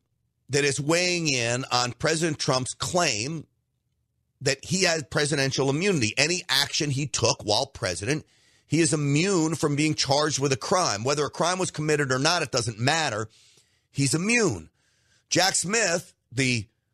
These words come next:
special prosecutor in the case, this rogue prosecutor, is arguing that no, that, that doesn't fit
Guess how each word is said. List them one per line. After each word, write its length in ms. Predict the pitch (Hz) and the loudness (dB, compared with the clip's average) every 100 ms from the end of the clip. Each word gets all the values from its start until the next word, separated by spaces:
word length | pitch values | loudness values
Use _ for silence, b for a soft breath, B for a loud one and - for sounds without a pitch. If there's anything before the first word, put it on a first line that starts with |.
| _ _ _ _ - | _ _ _ _ -8
special 440 | - 277 254 127 | -4 0 0 0
prosecutor 760 | - 180 196 165 - 120 95 90 | 0 0 0 -4 -6 -6 -4 -6
in 120 | 85 | -8
the 60 | 78 | -10
case, 360 | 98 87 117 | -4 -2 -2
this 180 | - 98 | -2 -4
rogue 520 | 98 104 120 113 90 | 0 4 4 2 -4
prosecutor, 640 | 95 85 82 76 85 80 120 | -4 -2 -4 -8 -10 -2 0
is 100 | 127 | 4
arguing 400 | 120 113 120 123 | 2 2 0 0
that 140 | 127 | 2
no, 220 | 156 147 | 2 0
that, 280 | 107 104 95 | -2 -4 -2
that 220 | 117 117 | -2 0
doesn't 400 | 110 113 117 117 | -2 -2 -2 -6
fit 420 | - - 185 - | -10 0 0 0